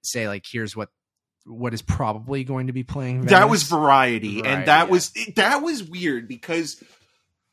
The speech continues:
Speaker 2: that article kind of felt like, at least the headlines, and, and again, it's all clickbait kind of stuff, but it felt like it was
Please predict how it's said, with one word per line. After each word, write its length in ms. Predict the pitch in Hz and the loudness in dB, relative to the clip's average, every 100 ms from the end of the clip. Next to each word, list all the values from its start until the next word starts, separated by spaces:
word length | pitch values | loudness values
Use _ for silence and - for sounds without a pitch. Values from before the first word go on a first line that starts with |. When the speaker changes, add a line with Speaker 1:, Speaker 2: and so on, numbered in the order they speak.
| _ _ | _ _
Speaker 2:
that 300 | 127 170 240 - | -2 -2 -2 -2
article 580 | 147 156 175 - 185 180 | -2 -2 -4 -8 -8 -8
kind 280 | - 156 151 | -10 -10 -10
of 100 | 147 _ | -12 _
felt 240 | 151 135 131 | -8 -8 -6
like, 160 | 127 | -8
at 80 | 143 | -8
least 200 | 139 139 | -8 -10
the 60 | 139 | -12
headlines, 680 | - 123 123 139 139 151 151 | -10 -10 -10 -10 -10 -10 -10
and, 120 | 143 | -8
and 80 | 147 | -8
again, 200 | 131 117 | -6 -8
it's 120 | 104 | -6
all 140 | 120 110 | -8 -8
clickbait 520 | - 113 - 113 113 | -12 -14 -8 -10 -10
kind 200 | - 104 | -12 -12
of 60 | |
stuff, 420 | - - 117 165 _ | -12 -6 -6 -8 _
but 140 | 151 147 | -6 2
it 140 | 175 - | 2 2
felt 320 | 170 170 - | 0 -2 -2
like 200 | 156 156 | -8 -6
it 180 | 131 - | -10 -8
was 520 | 131 127 127 117 - | -6 -4 -4 -6 -12